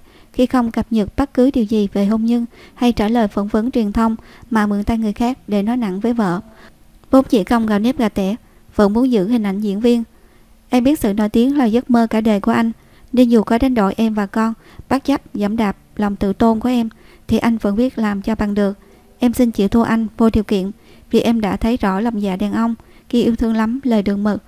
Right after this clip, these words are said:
khi đạt được mục đích thì rũ bỏ, vùi nát và dìm người phụ nữ từng là của mình xuống bùn nhơ và đạp lên để đi tiếp chặng đường mới có thân mình sạch sẽ nhất. Mẹ của con gái anh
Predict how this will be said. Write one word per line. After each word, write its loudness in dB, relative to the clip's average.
khi 2
đạt 0
được -2
mục -2
đích 2
thì 2
rũ 2
bỏ, 0
vùi 6
nát -2
và 0
dìm 0
người 0
phụ 2
nữ 0
từng 0
là -2
của -4
mình 0
xuống 4
bùn 2
nhơ 2
và 0
đạp -4
lên 2
để 4
đi 4
tiếp 0
chặng -4
đường 0
mới 0
có -4
thân -2
mình 0
sạch -4
sẽ -4
nhất. 0
Mẹ 2
của -2
con -2
gái -2
anh -2